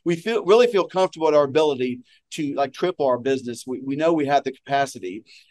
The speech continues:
And it's just, you know, it's just one customer at a time, one drink at a time. You know, it's just like pizza. It's one pizza at a time. You can overcomplicate it. You can feel sorry for yourself or just go out with a smile and sell one more drink.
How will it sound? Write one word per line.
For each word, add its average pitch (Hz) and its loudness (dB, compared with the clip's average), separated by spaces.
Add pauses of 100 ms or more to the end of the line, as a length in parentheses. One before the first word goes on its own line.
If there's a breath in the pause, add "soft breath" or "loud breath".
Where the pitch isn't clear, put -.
(100)
And 120 -4
it's 127 -8
just, 139 -12
you 135 -6
know, 131 -4
it's 120 -14
just 151 -12
one 139 -8
customer 147 -6
at 139 -16
a 131 -18
time, 151 -6
one 127 -6
drink 143 -8
at 160 -6
a 147 -10
time. 160 -4 (300 soft breath)
You 135 -4
know, - 2
it's 135 -4
just 147 -8
like 147 -2
pizza. 165 -4
It's 120 -12
one 143 -8
pizza 156 -8
at - -12
a 131 -20
time. 156 -6
You 147 -8
can 139 -2
overcomplicate 165 0
it. 180 -2 (300)
You 143 -6
can 135 -6
feel 156 0
sorry 170 2
for 170 -6
yourself 165 0
or 147 -8
just 127 -12
go 151 4
out 151 2
with 147 -4
a - -10
smile 151 -6
and 131 -6
sell 131 -4
one 139 -6
more 147 -8
drink. 131 -10